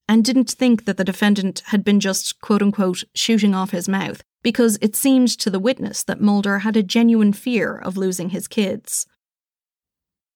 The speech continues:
On Monday, the eighth of May, the beginning of the second week of the trial, more of the Mulders' children gave evidence in their father's trial. Their nineteen-year-old son, Christopher, gave a statement which was read to the court.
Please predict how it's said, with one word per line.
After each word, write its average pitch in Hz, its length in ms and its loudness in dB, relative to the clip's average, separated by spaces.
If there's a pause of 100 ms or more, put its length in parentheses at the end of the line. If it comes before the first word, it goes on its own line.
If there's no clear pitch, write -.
(480)
On 240 200 4
Monday, 240 400 4
the 220 280 0
eighth 208 260 2
of 180 160 -10
May, 202 360 2
the 220 140 0
beginning 247 360 2
of 208 100 -2
the 208 100 2
second 226 440 0
week 208 240 0
of 180 80 -12
the 170 80 -6
trial, 202 580 -2
more 247 320 2
of 208 160 -2
the 214 80 4
Mulders' 190 460 0
children 202 480 0 (160)
gave 233 240 4
evidence 202 400 2
in 208 100 4
their 196 140 2
father's - 420 -10
trial. 190 540 -6 (1160)
Their 226 200 2
nineteen-year-old 233 920 2
son, 208 420 4
Christopher, - 680 -4
gave 196 220 0
a 196 40 -2
statement - 600 -2
which 202 160 -4
was 220 180 0
read 214 220 2
to 214 80 -2
the - 100 -8
court. - 460 -8